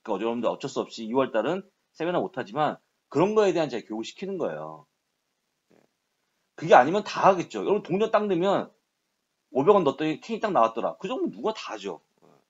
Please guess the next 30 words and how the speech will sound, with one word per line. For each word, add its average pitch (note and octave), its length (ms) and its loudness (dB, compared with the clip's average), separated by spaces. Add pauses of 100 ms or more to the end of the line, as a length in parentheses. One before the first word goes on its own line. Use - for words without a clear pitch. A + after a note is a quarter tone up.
(220)
여러분들 C3 220 -6
근데 A#2+ 160 -8
그거 E3 260 -2
아니라는 G#2 400 -4
거. D2+ 120 -12 (300)
그래서 F3+ 240 4
여러분들 C#3+ 540 2 (240)
말이 F3+ 220 2
많았거든요. G#2+ 540 -2
이월 G#2 280 -2
달. - 160 -6
일월 G3 200 0
달 F#3+ 140 2
되게 - 180 -6
많이 C#3+ 180 2
많았어요, G2+ 400 -4
여러분들. E2+ 420 -12
어떤 B2+ 240 -8
분들은 A#2 300 -6
막 G2 180 -4 (220)
"이 A#2+ 80 -10
종목 C#3 260 0
왜 A#2+ 180 2
갖고 - 480 -10
있냐?" A2+ 140 -4
하지만 B2+ 380 -2 (580)
이 E3 140 -4
스물세 A3 360 0
개가 F#3+ 200 6
몇, A#2 200 0